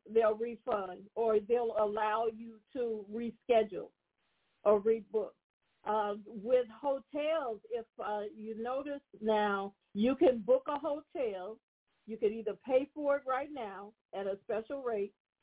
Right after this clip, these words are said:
or you could pay for it and, uh, with another rate and have to cancel it at least seventy-two hours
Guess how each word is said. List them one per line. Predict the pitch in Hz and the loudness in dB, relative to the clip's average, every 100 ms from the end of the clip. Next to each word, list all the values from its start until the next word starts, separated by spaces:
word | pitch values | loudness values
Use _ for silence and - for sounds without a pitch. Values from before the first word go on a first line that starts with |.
| _ | _
or | - 226 240 233 | 4 6 8 6
you | 233 247 | 2 -2
could | 233 220 208 | 4 4 4
pay | 254 247 247 | 2 2 2
for | 269 247 247 | 2 2 2
it | 233 | -2
and, | 202 208 196 202 196 _ _ _ _ - | -2 -2 -2 -4 -8 _ _ _ _ 2
uh, | 208 208 | 4 4
with | 214 220 214 | 6 4 4
another | 202 226 294 302 240 | 2 0 0 -2 -2
rate | 214 196 190 _ - | -2 -2 -4 _ -4
and | 214 202 190 190 | -2 -2 -4 -8
have | 240 233 226 _ - | -2 0 -2 _ -4
to | 294 262 254 233 214 202 _ _ - | -2 0 0 -2 -4 -8 _ _ -2
cancel | 311 262 262 269 - 247 | 4 4 4 2 2 6
it | 214 208 190 _ _ _ - | 8 6 2 _ _ _ 2
at | 220 | 4
least | 226 254 - | 4 0 0
seventy-two | 269 247 240 220 302 269 - | 2 2 -2 -2 -2 0 0
hours | 240 254 208 196 | 4 6 4 2